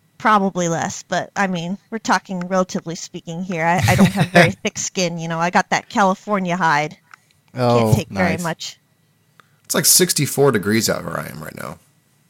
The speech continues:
Speaker 3: which is,
Speaker 1: Ooh.
Speaker 3: Azil, for you, that's like an inferno, I think.
Speaker 1: That's
Speaker 2: Yeah,
Speaker 1: like
Speaker 2: I'm, I have no
Speaker 1: tropical
Speaker 2: idea
Speaker 1: weather.
Speaker 2: what,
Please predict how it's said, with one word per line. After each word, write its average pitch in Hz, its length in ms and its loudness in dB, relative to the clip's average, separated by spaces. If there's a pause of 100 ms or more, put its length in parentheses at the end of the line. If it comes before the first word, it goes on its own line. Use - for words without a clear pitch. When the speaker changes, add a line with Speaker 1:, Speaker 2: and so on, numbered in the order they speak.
Speaker 3:
which - 160 -12
is, 453 300 -6
Speaker 1:
Ooh. 170 320 -6
Speaker 3:
Azil, 110 320 2
for 127 120 0
you, 120 160 4
that's 110 200 0
like 110 120 0
an 87 160 0
inferno, 90 640 -4 (320)
I 87 80 -10
think. 82 300 -10
Speaker 1:
That's 196 140 -8
Speaker 2:
Yeah, 156 200 6
Speaker 1:
like 151 120 6
Speaker 2:
I'm, 170 280 4
I 160 180 8
have 165 120 6
no 160 60 4
Speaker 1:
tropical 160 260 6
Speaker 2:
idea 143 160 6
Speaker 1:
weather. 131 100 0
Speaker 2:
what, 135 180 6